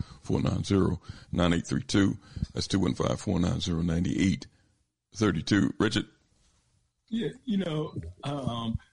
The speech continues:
Speaker 2: and, and to those, um, I wanna thank, um, Sister Nina and, and once again let you know, um, um, Doctor Horne, that, um, Sister Nina, and that's just not her,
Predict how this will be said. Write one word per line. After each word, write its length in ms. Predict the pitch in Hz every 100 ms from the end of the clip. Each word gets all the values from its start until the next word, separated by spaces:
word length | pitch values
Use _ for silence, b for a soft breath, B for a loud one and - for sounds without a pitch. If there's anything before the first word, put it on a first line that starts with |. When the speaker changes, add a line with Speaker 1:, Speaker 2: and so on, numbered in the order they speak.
| _
Speaker 2:
and, 120 | 135
and 440 | 135 135 135 127 120
to 160 | - 120
those, 440 | 131 139 139 127 -
um, 300 | 123 113 113
I 40 | 123
wanna 260 | 123 120
thank, 320 | 107 127 123 104 _
um, 420 | - 113 101 98 110
Sister 320 | - 123 120
Nina 300 | 117 120 110
and, 140 | 113
and 200 | 120 110
once 240 | 113 104 -
again 340 | 107 117 110 123
let 200 | 113 101
you 120 | 113
know, 320 | 117 110 110 -
um, 300 | 110 101 101 - _ _ _ -
um, 120 | 101
Doctor 300 | 98 107 -
Horne, 380 | 104 120 120 110
that, 320 | 104 104 101 - -
um, 380 | 113 98 92 98
Sister 360 | - 147 - 147
Nina, 260 | 135 123
and 120 | 139
that's 160 | 185 160
just 220 | 170 156
not 200 | 151 107
her, 340 | 107 120 98